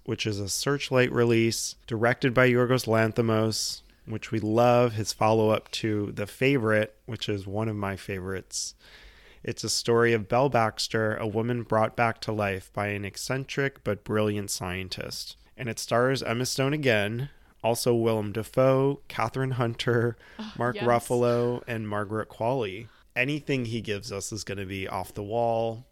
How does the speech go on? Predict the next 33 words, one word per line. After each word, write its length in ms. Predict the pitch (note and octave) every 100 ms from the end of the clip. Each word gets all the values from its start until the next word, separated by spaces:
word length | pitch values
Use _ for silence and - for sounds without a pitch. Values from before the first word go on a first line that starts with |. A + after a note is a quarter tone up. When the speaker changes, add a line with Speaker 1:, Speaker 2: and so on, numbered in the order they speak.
| -
Speaker 1:
I'm 220 | A2+ A2+
very 320 | G#2 A#2+ A#2
excited. 560 | A2+ - A2 G#2+ G#2 G2+
I 40 | A2+
mean, 200 | G#2+ G#2
we 120 | G#2
know 240 | G#2+ G#2
Emma 180 | G#2 G2+
Stone 600 | F#2+ - G2 F#2+ F#2+ G#2 -
did 240 | G2 F#2+
great 240 | - - -
work 320 | A2+ A2 G2+
in 100 | G2+
The 80 | F#2+
Favorite. 640 | - C3+ B2+ B2+ A#2+ - _
I 60 | G#2+
wish 640 | G2+ A2+ A#2 - - - - _ _
Olivia 320 | A2 G#2 G2+ G#2
Colman 420 | - D3 D3 C#3
were 140 | C3
returning 480 | C3 B2+ C3 A#2+ A#2
as 120 | A2
well, 460 | A2 A#2 A2+ A2+ A2 -
but 300 | G2+ G2 - _ _
especially 520 | B2 A2+ C3+ C3+ C3+
Speaker 2:
I 20 | B2+
mean 40 |
Speaker 1:
from 180 | A#2+ A2+
this 180 | A2 -
description, 1000 | - G#2+ - G#2+ - G#2 F#2+ F#2+ F#2 - _ -
whatever 560 | A#2 A#2+ A#2 A#2 A2+
he 160 | G#2 A2+
does 560 | G#2 A#1+ A#1 A#2+ -